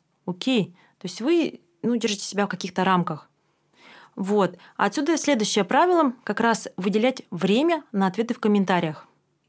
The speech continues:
Не нужно оставлять подписчиков наедине с собой – в немой тишине. Нет. А, вы можете обозначить правила игры.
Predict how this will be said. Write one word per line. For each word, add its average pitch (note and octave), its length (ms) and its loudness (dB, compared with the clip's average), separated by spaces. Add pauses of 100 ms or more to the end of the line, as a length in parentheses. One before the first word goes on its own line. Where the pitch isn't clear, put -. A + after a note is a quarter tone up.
(800)
Не D#4 200 6
нужно D#4+ 240 6
оставлять G#3+ 340 0
подписчиков G3+ 540 -2
наедине F#3 320 2
с F3+ 100 -4
собой – D#4+ 480 0 (380)
в F3+ 180 -4
немой G#3 240 4
тишине. C4 360 -2
Нет. A3+ 400 2 (560)
А, G3 480 2
вы A#3 160 0
можете D4+ 280 2
обозначить A3 400 0
правила A#3 280 2
игры. F3 360 0